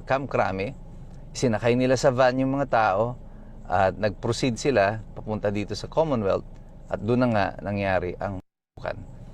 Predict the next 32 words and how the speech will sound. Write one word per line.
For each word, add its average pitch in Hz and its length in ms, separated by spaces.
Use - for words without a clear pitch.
At - 140
ayon 110 320
kay 98 240
S - 80
P 104 160
Otto 95 240
de 95 80
los 95 160
Reyes, 113 560
talagang 101 480
nakaposas 98 720
yung 87 180
mga 82 140
tao - 320
at - 160
sila 101 320
ay 87 80
pinatay - 720
in, 85 160
in 92 160
close 110 320
range 90 480
at - 80
walang 101 320
shootout 85 480
na 85 240
naganap. 82 400
At 104 300
ito 180 240
lamang 190 400
po 180 240
ang 139 240